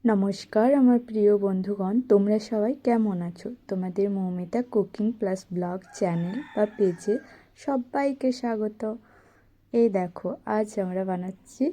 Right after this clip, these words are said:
শামুক, মানে আগে তো ব্লগটা দিয়েইছি শামুক কুড়োনোর ভিডিও, আর সেই শামুকগুলো রান্না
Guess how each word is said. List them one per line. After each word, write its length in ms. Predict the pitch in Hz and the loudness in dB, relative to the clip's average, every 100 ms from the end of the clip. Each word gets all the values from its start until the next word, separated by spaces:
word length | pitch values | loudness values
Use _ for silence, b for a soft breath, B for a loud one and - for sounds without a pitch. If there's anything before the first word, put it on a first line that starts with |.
| - | -4
শামুক, 540 | - 202 185 175 175 175 | -6 -4 -2 -4 -8 -8
মানে 200 | 214 214 226 - | -4 -4 -4 -6
আগে 240 | 214 196 214 | -6 -4 -2
তো 120 | 226 | -2
ব্লগটা 500 | 202 208 196 196 214 | -2 0 0 -2 -4
দিয়েইছি 640 | 202 196 190 202 233 - 214 220 | -4 -2 -2 -2 -4 -4 -2 -2
শামুক 360 | - 190 190 | -2 -4 -4
কুড়োনোর 460 | - 208 196 196 214 | -2 0 0 -2 -4
ভিডিও, 400 | 208 185 180 180 240 B B B B | -2 -4 -2 -6 -6 B B B B
আর 100 | 208 202 | -2 -2
সেই 260 | 214 214 | 2 0
শামুকগুলো 800 | 214 202 185 196 214 - 196 185 208 | 0 -4 -4 -4 -6 -2 -2 0 -2
রান্না 360 | 208 190 190 | -2 -2 -4